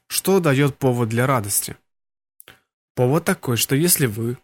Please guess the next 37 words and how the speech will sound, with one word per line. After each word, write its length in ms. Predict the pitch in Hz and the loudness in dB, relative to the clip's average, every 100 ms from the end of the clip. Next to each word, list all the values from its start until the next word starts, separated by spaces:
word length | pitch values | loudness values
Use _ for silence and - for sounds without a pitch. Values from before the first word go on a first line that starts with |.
| - | -2
решили 400 | 151 - 139 127 | 0 2 0 0
привлекать 580 | 123 113 110 127 120 - | -2 -2 -2 -2 -2 0
то, 200 | 139 107 | 0 0
что 180 | - 107 | -4 -6
вы 140 | 110 | -4
хотите, 480 | 120 123 165 160 151 _ _ _ _ | -4 -2 -2 -2 -4 _ _ _ _
если 300 | 143 - 180 | 0 4 4
вы 260 | 165 170 123 | 4 4 4
решили 520 | 123 - 147 131 - | 2 2 2 2 0
идти 440 | 160 147 - 202 196 | 0 0 2 2 4
к 100 | 147 | 2
нему, 340 | 117 107 98 - _ _ - | 0 -2 -6 -14 _ _ 0
то 140 | 135 | 4
никуда 480 | 135 135 147 160 170 | 4 4 4 4 4
вы 320 | 143 143 139 160 | 4 2 2 2
не 220 | 156 165 | 2 4
денетесь, 640 | 156 143 117 101 101 - _ | 4 4 2 -4 -8 -12 _
вы 220 | 117 127 | -4 -2
рано 260 | 113 107 104 | 0 -2 -2
или 220 | 113 131 | -2 -2
поздно 420 | 135 170 160 165 | 0 0 4 2
придете 560 | 147 135 127 170 160 113 | 2 -2 2 2 2 -2
к 80 | - | -6
нему. 320 | 98 98 92 _ _ _ _ _ - | -8 -8 -12 _ _ _ _ _ -2
Жизнь 360 | 160 185 156 | 4 6 6
будет 240 | 143 135 135 | 4 2 0
вести 340 | 131 - - | 0 0 0
вас 300 | 123 127 117 | 2 2 0
туда, 440 | 127 123 143 156 - _ _ - | -2 0 2 2 -4 _ _ 0
куда 340 | 151 151 160 | 4 6 6
вы 120 | 139 | 4
держите 680 | 123 135 131 127 123 131 127 - | 4 4 4 0 0 -2 -2 0
мысленный 580 | 139 143 - 143 139 131 | 2 4 2 2 2 0
курс. 580 | - 139 113 - - - _ _ _ 147 | 2 0 2 -2 -4 -8 _ _ _ -2
Этому 360 | 143 143 139 | 2 4 4
нет 320 | 135 156 170 | 4 4 2
исключений. 760 | - - 107 - 123 107 98 | -2 -4 -4 -4 -4 -4 -8